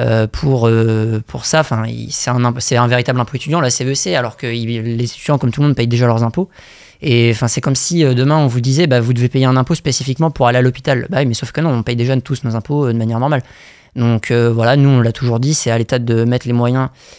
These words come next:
euh, pour que, justement, on puisse développer derrière, euh, les universités, euh, les Crous et leurs projets, euh, justement.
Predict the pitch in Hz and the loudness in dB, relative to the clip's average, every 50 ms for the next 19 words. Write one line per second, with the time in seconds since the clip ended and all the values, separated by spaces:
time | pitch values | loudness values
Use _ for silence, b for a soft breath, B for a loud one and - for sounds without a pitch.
0 | B B - 120 120 120 120 123 - - - - - 131 120 120 117 - - 123 | B B -6 -4 -4 -4 -4 -6 -8 -10 -10 -6 -4 -4 -4 -4 -8 -6 -2 -2
1 | 113 113 113 120 120 - 143 139 139 127 113 - - - 170 151 127 123 120 113 | 0 0 0 -2 -2 0 0 2 2 2 2 0 -2 -2 0 2 2 2 2 2
2 | 117 120 - - 135 135 127 123 120 120 127 131 123 117 113 113 117 117 113 120 | 0 -2 0 -2 -2 0 0 0 0 0 2 0 0 0 0 0 0 0 0 0
3 | 120 120 120 - - - 123 131 139 143 143 143 131 117 113 117 123 - - 147 | 0 0 -2 -6 -4 -2 0 2 2 2 4 4 2 2 2 0 -2 -4 -4 -4
4 | 143 - - 127 120 120 131 127 - - - 127 120 123 131 135 127 113 107 110 | -4 -4 -4 -2 0 0 0 -2 -4 -6 -4 -2 0 0 2 2 2 0 -2 -4
5 | - - - 117 120 147 b | -6 -8 -8 -6 -6 -8 b